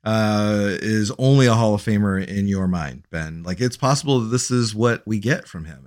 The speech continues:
And, and I, I think there's more, and I think that he will learn and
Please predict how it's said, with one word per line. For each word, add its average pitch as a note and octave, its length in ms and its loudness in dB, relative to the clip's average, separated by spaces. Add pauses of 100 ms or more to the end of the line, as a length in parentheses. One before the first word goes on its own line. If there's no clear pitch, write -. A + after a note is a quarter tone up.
And, G2 180 -2
and A2+ 160 -2
I, C3 200 2
I C#3 80 2
think F3+ 240 2
there's D3 220 2
more, C#3+ 260 2
and A#2+ 140 0
I A2 60 0
think B2 200 -6
that A#2 180 -2
he B2+ 80 -4
will A2+ 220 -2
learn C3+ 400 2
and G#2 340 0